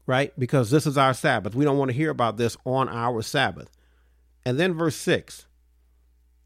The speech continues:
"At once the Pharisees went away and met with the supporters of Herod to plot how to kill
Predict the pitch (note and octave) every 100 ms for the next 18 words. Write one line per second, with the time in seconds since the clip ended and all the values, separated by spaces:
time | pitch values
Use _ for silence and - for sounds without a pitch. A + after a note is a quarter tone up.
0 | _ C3 C3 A#2+ C#3+ F#3 - - A#2+ F#3
1 | F3+ D#3 A#2+ C3+ A#2+ G#2 C3 C#3+ C#3+ A2+
2 | E2+ G#2 _ _ _ _ _ _ _ _
3 | _ _ B2+ A#2 B2 D#3+ - C#3+ - B2
4 | - - G3 G3 A#2+ G#2 G2 _ _ A2+
5 | - E3+ C3+ F#2+ F2+ - A2 - C#3 C#3+
6 | C#3 B2+ - A#2+ B2 - B2+ - A#2 A2
7 | G#2 G#2